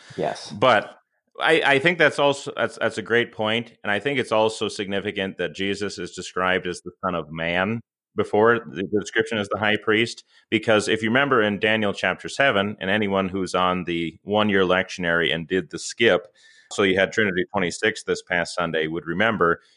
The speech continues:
Speaker 2: you know, that the Son of Man is the one who is given dominion. He's given the kingdom.
Speaker 1: Yeah,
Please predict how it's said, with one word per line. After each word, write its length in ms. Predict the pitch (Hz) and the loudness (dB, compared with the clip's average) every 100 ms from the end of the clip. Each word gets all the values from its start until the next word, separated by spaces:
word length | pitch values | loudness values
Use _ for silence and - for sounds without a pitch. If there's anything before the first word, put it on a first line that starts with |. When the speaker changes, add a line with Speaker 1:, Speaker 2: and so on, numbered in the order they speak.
| - | -2
Speaker 2:
you 40 | |
know, 160 | 95 92 | 4 6
that 140 | 95 - | 4 0
the 60 | |
Son 220 | 90 123 117 | 0 4 4
of 100 | 92 | 2
Man 260 | 101 95 | 2 2
is 120 | 90 - | 0 -2
the 80 | 98 | 2
one 260 | 98 95 | 2 2
who 120 | 92 90 | 0 -2
is 120 | - | 0
given 320 | 98 90 87 | -2 -2 -4
dominion. 580 | 92 90 95 92 73 73 - | 0 2 2 0 -4 -8 -10
He's 220 | 92 76 | -10 -4
given 320 | 95 87 80 | -2 -2 -6
the 80 | 82 | -6
kingdom. 400 | - 95 85 147 | -2 -2 2 4
Speaker 1:
Yeah, 240 | 127 90 | 4 2